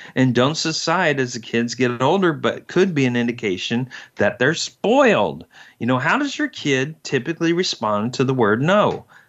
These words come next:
That's really where you're gonna hear the answer to whether or not they are spoiled. Spoiled children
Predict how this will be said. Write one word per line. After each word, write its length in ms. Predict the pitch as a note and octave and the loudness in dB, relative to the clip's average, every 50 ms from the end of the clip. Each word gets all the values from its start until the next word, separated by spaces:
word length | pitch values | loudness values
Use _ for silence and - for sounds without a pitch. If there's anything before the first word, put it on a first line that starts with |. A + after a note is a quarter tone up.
| _ _ _ _ | _ _ _ _
That's 400 | - F3 A3+ C4 - - - - - _ _ - | -2 0 0 -2 -4 -8 -12 -14 -18 _ _ -12
really 640 | A2+ B2 C#3 E3+ E3+ D#3 C#3+ B2+ A#2+ B2 D3 - _ _ | -6 0 2 2 2 4 2 -2 -2 -2 -6 -10 _ _
where 280 | - A2 B2+ B2+ A#2+ B2 | -2 0 2 4 4 4
you're 160 | A#2+ B2 B2+ | 4 2 2
gonna 180 | B2 C3+ C3+ C3+ | 2 2 2 2
hear 480 | C#3+ C#3+ F3 F3+ D#3+ C3+ C3 C#3+ - _ - - - | 2 2 2 2 4 2 2 0 -4 _ -20 -20 -8
the 180 | - C#3+ C3+ B2 | -6 -2 0 0
answer 440 | B2 C3 C3+ C3 - C3 B2+ B2+ B2+ | 0 0 -2 -4 -2 0 0 0 -2
to 160 | B2+ - B2+ | -2 -4 -2
whether 300 | A2+ G#2 F2 E2+ F#2+ G#2+ | 0 0 0 0 2 0
or 40 | A#2+ | 2
not 280 | A#2+ A2+ G#2+ G#2 G#2 _ | 2 2 2 0 0 _
they 160 | A2+ A2+ A2+ | -2 0 2
are 120 | A2+ C3 | 2 0
spoiled. 600 | C#3+ - - - E3+ G#3 B3 B3 C#3+ D#2 C2+ C2 _ _ _ - - - - - - - | -2 -4 -4 0 2 2 2 2 0 -2 -6 -12 _ _ _ -20 -20 -20 -20 -20 -16 -12
Spoiled 380 | - - - E3+ F#3+ G3+ G3 | -12 -2 0 0 0 0 -2
children 400 | - F3 E3+ E3+ F3 F#3 F#3 F3+ | 0 -2 0 2 2 0 0 -2